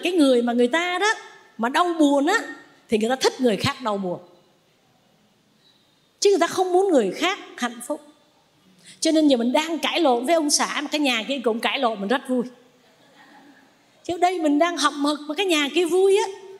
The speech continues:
thì mình rất là không vui. Cho nên tại sao ngày xưa đó mà cái người con bất hiếu phải rớt xuống địa ngục, đầu, đầu thì đội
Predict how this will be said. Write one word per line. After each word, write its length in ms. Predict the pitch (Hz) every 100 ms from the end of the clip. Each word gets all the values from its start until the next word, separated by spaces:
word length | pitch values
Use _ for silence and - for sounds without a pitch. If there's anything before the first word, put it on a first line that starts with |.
| -
thì 60 | 175
mình 120 | 170
rất 260 | 175 370 320
là 100 | 202
không 280 | - 277
vui. 220 | 277 339 330 - - - _ _ _ _ _ _ _ _ _ -
Cho 120 | 311
nên 200 | 311 311
tại 280 | 277 214 254
sao 300 | - 339 320
ngày 220 | 262 220
xưa 340 | 214 339 339
đó 140 | 359 415 - - - _ _ _ -
mà 180 | 220 233
cái 120 | 339
người 220 | 294 226
con 300 | 226 320 330
bất 200 | 403 -
hiếu 260 | 330 370 453 480 - - - _ _
phải 360 | - 240 196 269
rớt 240 | 262 381
xuống 240 | - 381 381
địa 220 | 254 214
ngục, 220 | 233 220 - - _ _ _ _ _ _ 269
đầu, 420 | 247 233 220 208 - - _ _
đầu 340 | 254 247 240 226
thì 100 | 247
đội 440 | 240 240 240 247